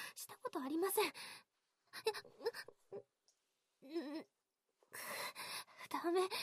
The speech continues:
指でぐにぐに触るの。やめて。触って。股間を。れ以上い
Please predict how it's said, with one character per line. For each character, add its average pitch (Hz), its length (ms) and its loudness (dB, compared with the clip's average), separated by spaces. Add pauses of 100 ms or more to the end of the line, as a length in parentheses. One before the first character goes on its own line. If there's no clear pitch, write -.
(140)
指 294 440 0
で - 120 -2 (840)
ぐ 277 100 -8
に 294 240 -6
ぐ 165 120 -12
に 226 200 -14 (600)
触 359 200 0
る 359 120 0
の。 - 160 -4 (1600)
や 381 80 0
め 381 120 4
て。 370 100 4 (480)
触 - 180 -8 (200)
っ 554 60 -6
て。 587 80 10 (1040)
股 - 160 0
間 294 80 -4
を。 294 100 -4 (680)
れ 392 80 -6
以 403 100 -12
上 294 220 -4
い 285 200 -8